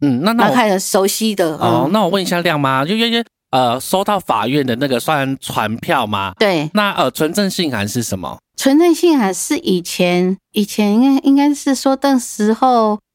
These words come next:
Speaker 2: 他意思说可能
Speaker 1: 就是可能有人要准备告你，然后先通知你的概念嘛。
Speaker 2: 其实，对，可是他是寄给我妈妈，
Speaker 1: 嗯。
Speaker 2: 寄给他的朋友。
Speaker 1: 因为，
Speaker 2: 我妈妈那个，
Speaker 1: 因为，嗯，嗯，嗯。
Speaker 2: 哎，年纪七八十岁了，然后收到，
Speaker 1: 看不懂。<laughs>
Speaker 2: 对啊，然后寄给他，
Speaker 1: 他可能会有广告信。
Speaker 2: 那时候想说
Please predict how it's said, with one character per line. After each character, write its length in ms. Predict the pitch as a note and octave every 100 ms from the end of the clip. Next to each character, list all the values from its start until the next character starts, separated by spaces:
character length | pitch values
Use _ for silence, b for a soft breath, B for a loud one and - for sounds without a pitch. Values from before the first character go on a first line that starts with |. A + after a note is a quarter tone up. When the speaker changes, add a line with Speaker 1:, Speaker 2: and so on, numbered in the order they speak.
| -
Speaker 2:
他 160 | E4+
意 160 | D4+ D#4
思 180 | - D4
说 220 | C#4 C#4
可 160 | - F#3+
能 240 | F#3 F#3+
Speaker 1:
就 80 | -
是 160 | - G3+
可 160 | -
能 240 | A#2+ A#2 A#2+
有 160 | A#2
人 120 | G#2+ A#2
要 100 | C3+
准 160 | G#2
备 140 | A2+ A2+
告 280 | B2 A2
你， 300 | G2 F2+ C2 A#1+
然 140 | F#2+
后 720 | G2+ A2+ G#2+ G#2 G2+ G2+ F#2+ -
先 320 | - B2+ B2 - -
通 220 | B2 A2+
知 180 | A2 A2
你 160 | F#2+
的 100 | F2 F#2
概 200 | G2 F#2+
念 220 | F#2+ E2
嘛。 140 | D2+ -
Speaker 2:
其 100 | D4+
实， 80 | D4+ -
对， 240 | C#4 F3+
可 160 | E3+ G#3+
是 100 | C4+
他 160 | B3+
是 160 | D4 D4
寄 240 | - D#4+
给 200 | C4+ F#3
我 400 | F3+ E3 C3+ A#2 - _ _
妈 300 | - A3 G#3
妈， 360 | G#3+ G3+ G3 G3+
Speaker 1:
嗯。 160 | D#3 A2 -
Speaker 2:
寄 160 | - F#3
给 120 | F3
他 220 | E3+ A3
的 80 | G#3+ -
朋 300 | - E3 F#3
友。 160 | E3
Speaker 1:
因 100 | F3+ G#3
为， 60 |
Speaker 2:
我 60 | A3+
妈 160 | D#4
妈 120 | E4 E4+
那 340 | E4 C#4 D#4+
个， 100 | -
Speaker 1:
因 60 | A#3
为， 60 | A3
嗯， 0 |
嗯， 0 |
嗯。 80 | G3+
Speaker 2:
哎， 60 | _ -
年 260 | B3+ C4+
纪 440 | D4 - F4 D#4 C#4+ _ _ -
七 280 | - E4+ E4
八 240 | E4+ E4+
十 240 | E4 C4
岁 260 | B3+ E4+ D#4
了， 160 | B3 A3+
然 120 | C4
后 120 | D4+
收 200 | B3+ D#4
到， 180 | D#4+ C#4+
Speaker 1:
看 20 |
不 220 | - D4+
懂。 120 | C#4 C4+
<laughs> 40 | -
Speaker 2:
对 100 | F4+
啊， 240 | F4 E4
然 140 | D#4+ D4
后 140 | E4+
寄 260 | D3+ F#4 G#3+
给 240 | D3 C#3
他， 120 | -
Speaker 1:
他 80 | -
可 80 | -
能 20 |
会 60 | F4
有 60 |
广 0 |
告 0 |
信。 0 |
Speaker 2:
那 160 | G#4 -
时 60 |
候 60 | F4
想 180 | F4 G3+
说 240 | D4 D4+